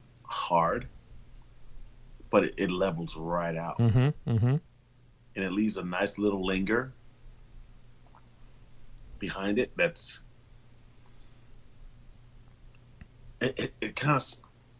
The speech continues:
Speaker 1: smooths out nice and easy. This, this is definitely a sipper. Um,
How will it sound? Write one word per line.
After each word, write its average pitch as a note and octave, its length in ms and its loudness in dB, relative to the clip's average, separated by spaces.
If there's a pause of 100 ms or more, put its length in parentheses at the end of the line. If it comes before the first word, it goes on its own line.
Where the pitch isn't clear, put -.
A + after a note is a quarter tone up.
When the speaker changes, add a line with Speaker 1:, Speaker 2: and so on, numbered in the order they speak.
Speaker 1:
smooths B2 640 0
out D2 300 0 (100)
nice F#2 560 -2
and E2 80 -2
easy. F2 360 -2 (2000)
This, D#3 320 6 (180)
this D#3 200 4
is C3 160 -2
definitely A#2 600 4
a A#2 40 -2
sipper. A2+ 500 -2 (920)
Um, F#2 500 0